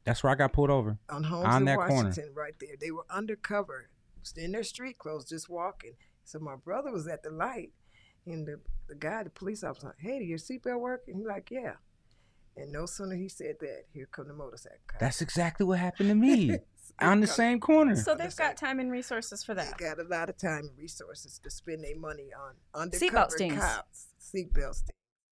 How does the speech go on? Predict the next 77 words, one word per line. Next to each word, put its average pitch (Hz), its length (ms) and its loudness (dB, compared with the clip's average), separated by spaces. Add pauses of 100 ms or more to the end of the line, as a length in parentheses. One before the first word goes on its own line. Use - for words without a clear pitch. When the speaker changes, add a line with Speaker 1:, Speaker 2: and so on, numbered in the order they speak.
(540)
Speaker 2:
instead 139 400 -4
of 135 120 -8
doing 135 240 -2
their 135 140 -2
job. 120 420 -2 (100)
Speaker 1:
Do 117 100 8
you 151 100 10
Speaker 2:
I - 40 10
Speaker 1:
remember 170 240 8
Speaker 2:
learned 170 80 6
Speaker 1:
when 165 80 6
I 151 80 6
said 147 240 6
I 139 80 8
didn't 143 240 4
see 156 160 6
him? 165 120 4
Speaker 3:
Yes, 220 520 2
you 214 200 2
literally 240 480 4
said, - 160 2
Speaker 1:
I 185 140 8
kept 170 160 8
saying, 202 480 6
Speaker 3:
"I - 40 6
Speaker 1:
"I 123 40 8
didn't 180 180 4
see 202 180 4
him." 95 140 4
Speaker 3:
came 208 220 0
out 180 80 4
of 175 80 -4
Speaker 1:
I 180 40 -8
Speaker 3:
nowhere." 147 300 4
Speaker 1:
always 143 420 6
see 120 120 2
the 110 80 -2
police, 107 380 0
and 113 100 0
I 135 80 6
did 127 120 -6
Speaker 3:
Right 135 100 4
Speaker 1:
not 135 80 2
Speaker 3:
up 170 60 -4
Speaker 1:
see 165 120 2
Speaker 3:
on 175 60 2
Speaker 1:
this 147 100 -4
Speaker 3:
him. 135 60 -6
Speaker 1:
man. 123 80 0
He 143 80 -2
came 139 240 -2
up 127 160 2
out 123 160 4
of 147 80 -6
nowhere, 170 340 2
and 143 80 -2
I'm 160 140 -4
like, 156 160 0
"How - 80 8
did 170 200 -4
you 196 100 -6
even 165 180 -6
see 269 260 -2
me?" 127 320 4
That's 143 240 2
Speaker 2:
It - 60 -10
Speaker 1:
why. 185 160 0
Speaker 2:
was 117 180 0
an - 120 -6
undercover 135 680 -8
cop 117 320 -4
standing 139 380 -6
Speaker 3:
That 226 100 2
Speaker 2:
on 233 60 0
the 220 60 2
Speaker 3:
is 175 120 -2
Speaker 2:
corner. 180 400 -6